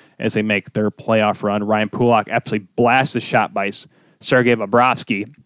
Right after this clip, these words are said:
in that game as well with Jordan Eberle. Jordan Eberle scoring clutch goals in a playoff game. Scoring clutch goals in general. Who would have thought?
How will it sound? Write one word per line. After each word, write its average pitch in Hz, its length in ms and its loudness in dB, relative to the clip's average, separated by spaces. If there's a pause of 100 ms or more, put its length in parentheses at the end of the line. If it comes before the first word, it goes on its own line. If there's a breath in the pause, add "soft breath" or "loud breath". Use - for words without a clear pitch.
(640)
in 139 140 4
that 135 200 4
game 131 200 2
as 110 80 0
well 123 160 4
with 113 140 2
Jordan 131 280 4
Eberle. 156 440 2
Jordan 285 280 4
Eberle 156 400 2 (600 loud breath)
scoring 254 420 4
clutch 202 340 2
goals 165 300 6
in 156 80 4
a 147 60 0
playoff 123 420 2
game. 85 260 -6 (380 soft breath)
Scoring 277 380 4
clutch - 340 2
goals 170 500 6
in 143 200 2
general. 143 560 2 (180)
Who 320 200 8
would 196 120 2
have - 140 -14
thought? 175 460 0